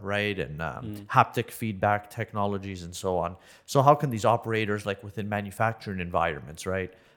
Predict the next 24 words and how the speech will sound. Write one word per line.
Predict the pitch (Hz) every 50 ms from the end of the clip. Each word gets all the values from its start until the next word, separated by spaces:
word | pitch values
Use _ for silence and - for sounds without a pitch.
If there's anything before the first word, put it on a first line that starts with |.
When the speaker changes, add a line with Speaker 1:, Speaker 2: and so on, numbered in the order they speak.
| _ -
Speaker 1:
uh, | 90 90 90 90 98
work | 113 117 113 -
symbiotically | - - 127 117 104 104 98 98 98 104 107 117 120 - - 104 95 87
with | 85 82 87 92 - -
these, | 95 82 80 78 - - -
uh, | - 90 - - - 57 55 55
robotic | 82 101 95 90 98 90 92 92 95 - -
process | - - 104 98 104 - - 98 87 - -
automa-, | - 98 101 92 87 95 98 95 -
uh, | 98 98 85 -
automation | - 92 95 90 95 98 104 - - 107
technologies | 95 - 95 87 - 92 80 80 80 78 80 80 80 80 85 - - _ _ - - _ _ -
to |
actually | 120 110 113 - - - 107 -
increase | - 120 123 117 - - 127 107 - -
productivity | - - 113 104 104 104 - - - 147 127 127 127 135
while | 127 95 107 107
also | 107 - 127 139 151 156 147 - - 117 104 98 87 - - - _ _ _ _
not | - 107 113 113 123 123 131 127 -
sidelining | - - 113 110 113 113 101 107 98 92 95 95 95 95 92 90 90 87 -
operators | 98 104 104 - 107 95 95 95 95 85 87 87 - -
or | 85 73 82
human | - - 110 98 90 90 85 87
well-being? | 85 85 85 85 82 92 85 80 78 78 78